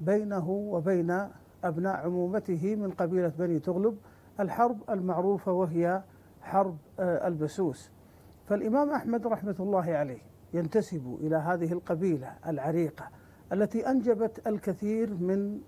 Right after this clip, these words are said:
الأبطال في، آه، هذه الأمة، وكذلك أنجبت الكثير من الأئمة الكبار، وعلى رأسهم الإمام أحمد بن حنبل الشيباني، وكذلك الإمام محمد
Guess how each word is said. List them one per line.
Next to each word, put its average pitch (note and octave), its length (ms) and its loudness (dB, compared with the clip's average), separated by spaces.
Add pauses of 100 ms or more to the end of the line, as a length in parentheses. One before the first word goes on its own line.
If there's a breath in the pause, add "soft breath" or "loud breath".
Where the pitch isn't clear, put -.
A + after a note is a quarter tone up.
الأبطال F3 800 0 (400 loud breath)
في، G3 400 0 (160)
آه، D#3 200 0
هذه E3+ 640 0
الأمة، E3+ 640 0
وكذلك G3 840 0 (380 loud breath)
أنجبت G#3+ 540 0
الكثير G#3 580 0 (100)
من G#3 400 0
الأئمة A3 640 0
الكبار، G3+ 680 0
وعلى F#3+ 340 2
رأسهم G3 640 -2
الإمام G3 680 -2
أحمد G3 400 0 (500 loud breath)
بن F3 200 0
حنبل F#3+ 400 -2
الشيباني، F#3 600 0
وكذلك F#3+ 600 0
الإمام F#3 880 0
محمد G#3 500 0